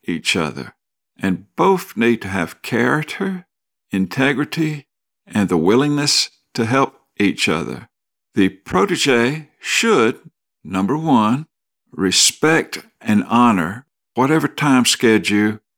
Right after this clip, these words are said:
their mentor allows for mentoring. Number two, be very respectful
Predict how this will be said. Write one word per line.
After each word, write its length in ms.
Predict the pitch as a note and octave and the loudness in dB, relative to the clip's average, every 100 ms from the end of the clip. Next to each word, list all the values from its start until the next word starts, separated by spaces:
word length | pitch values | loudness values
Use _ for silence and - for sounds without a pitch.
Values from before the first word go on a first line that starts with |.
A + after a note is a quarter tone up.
| _ _ | _ _
their 160 | F#2 F2+ | -2 2
mentor 800 | G#2+ C#3 - - A2 G#2+ A2 _ - | 2 2 -2 -2 0 0 -4 _ -10
allows 720 | F2 F#2+ G#2 A2 A2 G#2+ - _ _ _ | -2 2 4 4 2 2 -2 _ _ _
for 100 | G2+ | 0
mentoring. 800 | G2+ A#2 A#2+ - E2+ A#1 - - _ _ _ _ | 4 4 2 -2 -6 -6 -12 -20 _ _ _ _
Number 240 | A2 A#2+ C3 | 0 2 2
two, 480 | - G#3+ C3+ E2+ - _ _ _ _ | 2 2 2 -2 -12 _ _ _ _
be 160 | G#2 F#2 | -2 0
very 600 | C#2+ A#2 D3+ E3 E3+ - | 2 2 4 2 -2 -8
respectful 1080 | D#3+ D3+ - - E3 - - - G2 C3 | -6 -2 -2 0 0 0 -4 -4 -2 -4